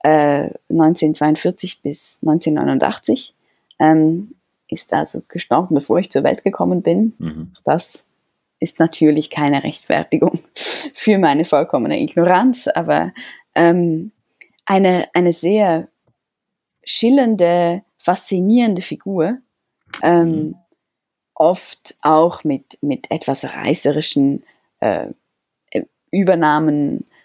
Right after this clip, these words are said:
Speaker 1: bezeichnet als, als Magier, Zauberer, Seiltänzer, Künstler. Er hat etwas Artistisches. Also er hat vor allem eine Liebe, ähm, eine auch poetologisch relevante Liebe zum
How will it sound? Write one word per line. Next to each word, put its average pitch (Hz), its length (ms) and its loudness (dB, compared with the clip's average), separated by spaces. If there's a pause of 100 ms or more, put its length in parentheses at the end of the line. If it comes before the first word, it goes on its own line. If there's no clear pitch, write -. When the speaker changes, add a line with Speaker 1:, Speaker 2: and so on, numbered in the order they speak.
(100)
Speaker 1:
bezeichnet 139 1080 0
als, - 380 -6 (240)
als 139 240 -4
Magier, 151 640 2
Zauberer, 156 840 0 (580)
Seiltänzer, 151 1040 0
Künstler. 170 640 0 (540)
Er 170 200 0
hat 202 180 0
etwas 175 380 -2
Artistisches. - 800 -2
Also 151 140 2
er 165 180 2
hat 202 160 0
vor - 160 0
allem 156 240 0
eine 151 220 0
Liebe, 165 520 -2 (480)
ähm, 151 540 2 (320)
eine 160 260 4
auch 160 240 0
poetologisch 180 800 2
relevante 143 540 0
Liebe 160 400 -2
zum 143 460 -2